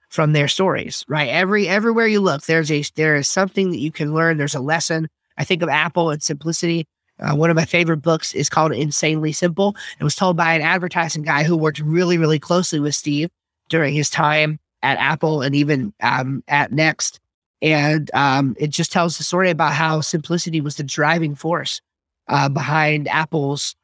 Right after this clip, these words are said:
um, success. And then finally, I think both companies are just great role models of story. Like I was talking about, customer experience, uh, world building.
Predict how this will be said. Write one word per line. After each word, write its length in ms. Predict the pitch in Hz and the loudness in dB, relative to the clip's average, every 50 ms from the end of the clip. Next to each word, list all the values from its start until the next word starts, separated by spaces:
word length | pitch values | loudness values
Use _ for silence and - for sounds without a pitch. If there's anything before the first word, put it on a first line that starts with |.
| _ - | _ -4
um, 440 | - 147 143 143 139 135 143 143 143 - _ _ _ _ | -2 0 0 0 0 -2 -4 -6 -8 -12 _ _ _ _
success. 560 | - - - - - - 175 160 - - - - _ _ _ _ _ _ _ _ _ _ _ _ _ _ _ _ - 233 | -12 -10 -8 -6 -4 -2 -2 -2 -2 -6 -10 -12 _ _ _ _ _ _ _ _ _ _ _ _ _ _ _ _ -2 0
And 120 | 226 214 | 2 2
then 200 | 226 214 208 190 | 2 2 0 0
finally, 520 | - - 208 202 202 196 185 180 170 151 - _ _ _ _ _ | 0 0 2 2 4 4 4 2 2 0 -2 _ _ _ _ _
I 60 | - 165 | -2 0
think 180 | - 220 180 | 2 2 2
both 220 | 165 190 196 185 - | 2 2 0 0 0
companies 520 | - 190 175 175 175 165 160 160 156 - - | 0 0 0 0 -2 -2 -2 -2 -2 -4 -2
are 220 | - 135 147 151 156 | 0 2 2 2 2
just 280 | 135 165 160 - - | 2 2 2 2 0
great 380 | - 170 170 170 170 143 - - _ _ - | 0 2 2 4 2 2 0 -6 _ _ -2
role 240 | 160 165 165 170 | 0 2 2 4
models 500 | 165 165 151 151 147 147 147 143 147 - | 4 4 4 4 4 2 2 0 0 -2
of 260 | - 151 214 208 165 - | 0 0 0 0 0 -2
story. 640 | - - - 156 143 160 170 175 170 170 180 - _ - - - - _ _ _ _ _ _ _ _ _ _ _ - | -4 -4 -2 -2 0 0 2 2 2 2 0 -4 _ -16 -20 -20 -20 _ _ _ _ _ _ _ _ _ _ _ -2
Like 180 | 170 175 147 | -2 0 2
I 20 | 160 | 2
was 120 | 151 - | 0 0
talking 260 | - 175 160 156 - | 0 0 0 0 0
about, 220 | 160 160 160 113 - | 0 0 0 0 0
customer 400 | - 185 175 - - 180 170 175 | 0 0 0 0 0 0 0 0
experience, 800 | 160 - - - - 165 156 160 170 165 156 - - - - - - _ _ _ _ _ _ _ _ _ _ _ _ _ - | 0 -2 -4 -2 0 2 2 2 2 0 -2 -4 -6 -8 -10 -12 -14 _ _ _ _ _ _ _ _ _ _ _ _ _ -6
uh, 180 | 143 131 139 | -4 -4 -2
world 380 | 143 139 165 175 180 180 160 143 | -2 0 0 2 2 2 2 2
building. 480 | 175 170 165 165 170 160 156 170 170 | 2 2 2 2 2 2 0 -2 -6